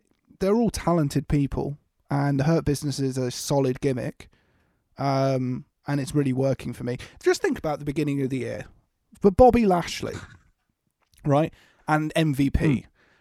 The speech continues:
Speaker 1: right? Let's just take those two. Bobby Lashley was in the middle of that Rusev, Lana, Bobby Lashley feud that was just dreadful.
Speaker 2: Oh, God, yeah.
Speaker 1: And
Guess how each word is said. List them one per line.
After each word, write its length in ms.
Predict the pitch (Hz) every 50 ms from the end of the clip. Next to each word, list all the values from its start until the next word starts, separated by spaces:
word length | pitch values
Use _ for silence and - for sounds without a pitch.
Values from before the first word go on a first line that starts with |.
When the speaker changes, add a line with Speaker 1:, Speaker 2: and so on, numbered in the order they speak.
| _ _ -
Speaker 1:
right? 220 | 123 117 117 123
Let's 120 | 143 151 -
just 140 | 170 - -
take 160 | - - 131
those 240 | 131 120 113 110 -
two. 260 | - 120 85 92 78 - - - - _ _ _ _ _ _ _ _ _ _ _ _ _ _ _ _ _ - -
Bobby 260 | - 190 220 240 247 208
Lashley 400 | 202 185 175 - - - 135 120
was 200 | 123 120 127 135
in 100 | 127 120
the 60 | 127
middle 220 | 127 123 120 120
of 120 | 117 113 -
that 240 | 123 117 113 113 _ - _ _ _ _ _ _ _ _ _ _ _ _ _ _ _ _ _ _ -
Rusev, 680 | 147 147 147 151 151 - - - 151 147 147 139 131
Lana, 640 | 143 143 143 139 139 135 131 131 127 127 127 131 - - - - - - _ _ _ _ -
Bobby 300 | - 147 143 131 139 127
Lashley 560 | 127 131 127 123 - - - 143 120 113 95
feud 480 | - - - 127 92 71 65 101 - - - - - _ _ _ -
that 160 | 143 123 -
was 180 | 120 113 120 -
just 300 | - - 120 - - _
dreadful. 640 | - 143 123 113 113 - - - - 131 - - _ _ _ _ _ _ _ _ _ _ _ _ _ _ _ _ _ _ _ _ _ -
Speaker 2:
Oh, 300 | - 131 131 127 117 110
God, 320 | 98 - - 113 107 98 95
yeah. 260 | 101 98 95 92 85 - - _ _ _ _ _ _ _ _ _ _ -
Speaker 1:
And 480 | 151 156 160 160 160 160 156 147 -